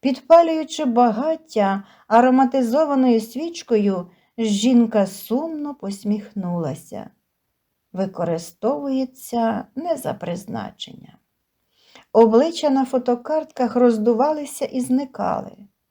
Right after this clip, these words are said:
Весело розлітались іскри, розганяючи останні передсвітанкові сірі тіні.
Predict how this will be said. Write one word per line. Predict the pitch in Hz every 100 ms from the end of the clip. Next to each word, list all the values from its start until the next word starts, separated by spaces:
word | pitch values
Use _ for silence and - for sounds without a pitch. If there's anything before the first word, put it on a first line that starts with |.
| _ _ - - -
Весело | 190 214 226 226 226 214
розлітались | 214 208 214 208 220 208 196 196 - -
іскри, | 226 294 - - 262 254 254 _ _ _ _ _ _ -
розганяючи | 220 208 196 202 208 240 302 262 233 240 - -
останні | 185 170 - - 233 302 320 294 285
передсвітанкові | - 202 196 196 - 196 - 175 165 - 220 277 262 247 240 240 _ _ _ _
сірі | - - - 175 180 180
тіні. | - - 156 156 131 -